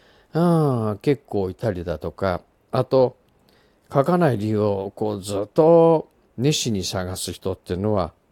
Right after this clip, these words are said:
まあまあ、いるよね。っていうことは思います。まあ、ああ、そういう人は、その、書き続ける人はどこに、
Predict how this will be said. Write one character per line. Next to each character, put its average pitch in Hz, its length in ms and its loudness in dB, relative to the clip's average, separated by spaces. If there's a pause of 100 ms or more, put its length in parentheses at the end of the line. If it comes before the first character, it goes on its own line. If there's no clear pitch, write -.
(480)
ま 117 220 0
あ 120 60 0
ま 92 340 -6
あ、 - 0 - (400)
い 107 160 -4
る 110 80 -4
よ 92 140 -2
ね。 82 180 -12
っ - 1500 -20
て 202 160 0
い 180 440 0
う 160 60 -8
こ 190 220 -6
と 190 100 -4
は 147 60 2
思 90 160 -4
い 76 40 -10
ま - 140 -16
す。 - 220 -16 (2750)
ま 143 380 2
あ、 165 60 0
あ 147 640 2
あ、 90 80 -8 (1200)
そ 190 200 0
う 196 40 4
い 196 80 0
う - 20 -2
人 233 240 -4
は、 156 280 4 (320)
そ 135 220 -2
の、 107 480 -6 (680)
書 143 120 -6
き - 180 -14
続 208 220 -6
け 247 140 -4
る 247 100 -4
人 - 160 -2
は 139 60 2
ど 120 180 -2
こ 170 140 0
に、 117 200 -4